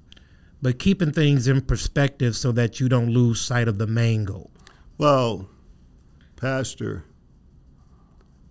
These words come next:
Speaker 2: a well-adjusted person learns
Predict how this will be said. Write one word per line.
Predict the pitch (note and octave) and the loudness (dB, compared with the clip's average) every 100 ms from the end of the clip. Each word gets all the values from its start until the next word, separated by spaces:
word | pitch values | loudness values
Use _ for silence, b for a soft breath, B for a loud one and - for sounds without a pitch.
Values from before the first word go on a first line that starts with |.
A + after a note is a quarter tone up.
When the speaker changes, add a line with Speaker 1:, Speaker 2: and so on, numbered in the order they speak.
| _ - - - - - | _ -20 -20 -20 -20 -12
Speaker 2:
a | G#2+ | -6
well-adjusted | G2+ B2 D3 C#3 G#2+ A2 A#2+ G#2 G#2 F#2 | -4 -2 0 -2 -2 -2 -2 -4 -10 -10
person | B2 A2+ G#2 - F#2+ | -6 -4 -4 -6 -6
learns | G2+ A2 G2 F2 | -4 -4 -4 -6